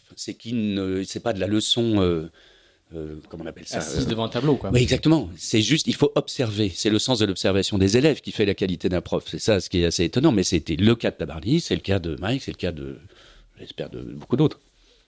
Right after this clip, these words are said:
Speaker 1: Et donc, ça a été génial. Et le jour où il me dit, on est trois, quatre jours avant d'arriver à Lorient, ça fait trente jours qu'on est en mer, hein, c'est un peu long, le truc. Et il y a des conditions géniales, on fait de l'Est, il y a de la houle et il est en train de roupiller un petit peu à l'intérieur.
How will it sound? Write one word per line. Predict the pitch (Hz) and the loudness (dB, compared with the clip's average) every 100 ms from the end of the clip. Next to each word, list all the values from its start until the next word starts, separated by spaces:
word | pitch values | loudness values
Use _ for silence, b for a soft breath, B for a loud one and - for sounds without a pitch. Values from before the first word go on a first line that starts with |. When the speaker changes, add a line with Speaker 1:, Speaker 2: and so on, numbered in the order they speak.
| _ | _
Speaker 1:
Et | 117 | 0
donc, | 127 | 2
ça | 123 | 2
a | |
été | 107 | 0
génial. | 127 113 95 | 0 2 2
Et | 104 | 4
le | 110 | 4
jour | 95 135 104 | 6 6 6
où | |
il | 98 | 4
me | 101 92 | 4 4
dit, | 110 143 160 B B B | 4 2 0 B B B
on | 110 | 2
est | 113 | 2
trois, | - 151 | 2 0
quatre | 147 | 2
jours | 127 | 4
avant | 110 104 | 2 2
d'arriver | 101 98 | 0 0
à | 95 | 0
Lorient, | 101 147 | 2 2
ça | 120 | 0
fait | 85 | -4
trente | - 127 | -4 0
jours | 113 110 | 0 -2
qu'on | 87 | -2
est | |
en | 87 | 0
mer, | 104 85 | 0 0
hein, | 87 | -2
c'est | 87 | -2
un | |
peu | 92 | -2
long, | 101 | -2
le | 85 | -2
truc. | 80 - b b b b b | -8 -20 b b b b b
Et | 151 151 151 | 4 4 0
il | 98 | -4
y | 123 | -2
a | |
des | 123 | 0
conditions | 131 127 123 | 2 0 2
géniales, | 117 131 117 123 135 | 2 2 4 4 2
on | 113 104 104 | 2 2 0
fait | 95 82 | 0 0
de | |
l'Est, | 117 160 - b b b b | 2 0 -2 b b b b
il | |
y | 107 | -6
a | |
de | 101 | -2
la | 107 | 2
houle | 113 156 139 | 4 4 4
et | 110 131 135 | 4 2 0
il | 95 | -6
est | 90 | -6
en | |
train | 90 98 | -4 -6
de | |
roupiller | 90 87 87 110 | -6 -8 -6 -4
un | |
petit | 98 | -6
peu | 82 | -6
à | 85 | -8
l'intérieur. | 82 87 87 123 | -8 -8 -4 -2